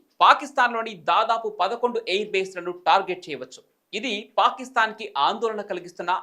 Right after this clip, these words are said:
అతిపెద్ద అంశం. అందుకే పాక్ తన ఆర్మీ హెడ్ క్వార్టర్ మార్పు విషయంలో వేగంగా ముందుకు సాగుతోందని తెలుస్తోంది.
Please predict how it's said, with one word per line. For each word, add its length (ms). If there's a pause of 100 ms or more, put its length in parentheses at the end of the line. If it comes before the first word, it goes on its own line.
అతిపెద్ద 500
అంశం. 460 (380)
అందుకే 500 (120)
పాక్ 380
తన 80
ఆర్మీ 420
హెడ్ 240
క్వార్టర్ 340 (120)
మార్పు 460
విషయంలో 600 (240)
వేగంగా 600
ముందుకు 420
సాగుతోందని 680
తెలుస్తోంది. 520